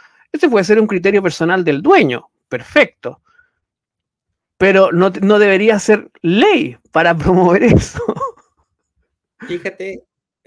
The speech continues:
Speaker 2: fíjate que la Constitución, eh, muy sanamente, dice que se prohíbe todo tipo de discri-, de discriminación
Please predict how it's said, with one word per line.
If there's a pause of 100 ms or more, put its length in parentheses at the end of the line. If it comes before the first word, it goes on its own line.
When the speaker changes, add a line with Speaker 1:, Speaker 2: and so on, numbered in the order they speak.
(100)
Speaker 2:
fíjate
que
la
Constitución,
eh,
muy
sanamente,
dice
que
se
prohíbe
todo
tipo
de
discri-,
de
discriminación